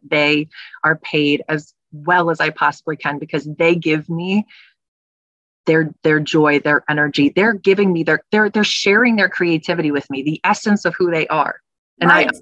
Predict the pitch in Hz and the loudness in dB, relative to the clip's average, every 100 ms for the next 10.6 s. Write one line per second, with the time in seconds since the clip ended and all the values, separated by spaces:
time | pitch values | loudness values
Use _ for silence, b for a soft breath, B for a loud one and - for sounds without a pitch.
0 | - 143 170 180 185 190 - 196 - 185 | -2 -2 0 2 2 0 0 0 0 -4
1 | 170 185 175 156 147 147 143 143 - - | 2 0 0 -4 -2 -2 -4 -8 -12 -14
2 | _ _ - 233 233 - 262 277 254 247 | _ _ -8 -2 -2 -4 -2 0 0 -4
3 | - - 269 247 - 254 220 196 196 165 | -8 -4 -2 -2 -6 -8 -6 -4 -4 -6
4 | - - - 214 247 262 - 247 214 330 | -16 -16 -6 -6 -2 -4 -4 -6 0 4
5 | 349 - 262 294 285 294 277 285 - 214 | 4 0 -2 4 6 8 6 4 4 2
6 | 160 131 254 262 285 285 285 285 269 B | 2 -2 -4 -8 -8 -10 -10 -10 -12 B
7 | B 240 294 311 - - - 262 - 233 | B 0 2 2 0 -2 -4 -8 0 0
8 | - - 247 262 269 311 302 - 262 254 | 0 0 2 4 4 2 0 2 2 2
9 | 214 - - 208 147 113 170 _ _ _ | -2 -6 -8 -6 -4 -4 -6 _ _ _
10 | _ - 185 170 _ - | _ -8 -8 -8 _ -20